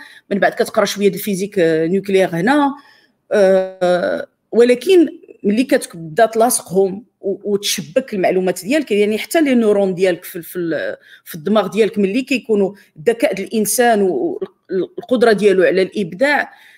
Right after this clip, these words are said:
والسي مرتبطه بشحال عندك ديال الكونيكسيون في لي نورون اللي هما عندك في الدماغ ديالك.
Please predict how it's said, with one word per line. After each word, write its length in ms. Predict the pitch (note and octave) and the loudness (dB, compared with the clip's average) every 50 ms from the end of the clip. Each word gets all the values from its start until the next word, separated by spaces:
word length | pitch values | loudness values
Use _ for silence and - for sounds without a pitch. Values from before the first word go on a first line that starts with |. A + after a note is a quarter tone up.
| _ _ _ _ _ | _ _ _ _ _
والسي 460 | G3 A3 A3+ G#3 - - - D4 C#4+ | -2 0 0 -2 -4 -4 -2 0 2
مرتبطه 560 | B3+ A#3+ A3+ B3 - A#3 A3+ G3+ - - C4+ | 2 2 2 0 0 0 -2 -2 -2 -2 -4
بشحال 380 | A#3+ G3 - - - B3+ B3+ A#3 | -2 -2 -4 -6 -6 -4 -4 -2
عندك 280 | G3+ A3 G#3+ G3+ - F3+ | -2 -2 -4 -6 -10 -12
ديال 380 | D#3+ F3 A3+ A3+ A3+ G#3+ G3 | -4 0 0 0 0 0 -2
الكونيكسيون 1000 | F#3 - - - - E3+ E3 D#3 - - A#3+ A3 A3 A3+ A3+ - - - C#4 C4+ | -2 -4 -4 -8 -12 -12 -12 -12 -2 0 2 2 2 0 -4 -6 -6 -6 -4 -4
في 140 | B3+ - A3 | -4 -2 -2
لي 100 | G3+ G#3 | 0 0
نورون 400 | G#3 G3+ G3 G3 G3+ G#3+ G#3+ G3+ | 2 2 2 2 2 0 0 -2
اللي 160 | F3+ F3+ F3+ | -2 -4 -4
هما 220 | F3+ F#3+ F#3+ F#3+ - | -4 -4 -4 -4 -4
عندك 240 | - G3 F3 - | -4 -6 -6 -8
في 100 | - - | -12 -18
الدماغ 320 | D#3+ C#3 D#3 F#3 F3+ E3+ D#3+ | -16 -12 -8 -8 -8 -8 -8
ديالك. 380 | D3 D#3+ D#3 B2+ - _ _ | -8 -8 -8 -8 -8 _ _